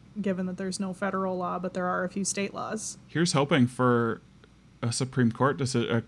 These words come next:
Speaker 2: them to take a case, you know, <laughs> about this important issue that we're all,
Speaker 1: Yeah.
Speaker 2: we're all wondering about.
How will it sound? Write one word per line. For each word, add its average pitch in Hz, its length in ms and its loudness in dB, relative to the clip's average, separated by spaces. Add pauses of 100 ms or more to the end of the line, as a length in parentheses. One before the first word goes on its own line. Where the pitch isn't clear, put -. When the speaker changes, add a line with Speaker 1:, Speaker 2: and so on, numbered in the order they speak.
(120)
Speaker 2:
them 117 280 0
to 117 100 2
take 120 200 0
a 117 60 -2
case, 120 520 0
you 123 140 4
know, 113 340 -2 (200)
<laughs> - 800 2
about 143 320 10
this 135 160 8
important 131 480 6
issue 127 340 6
that 123 120 4
we're 120 180 4
all, 123 280 6 (500)
Speaker 1:
Yeah. 226 320 8
Speaker 2:
we're 127 80 2
all 131 180 6
wondering 127 400 4
about. 117 280 -2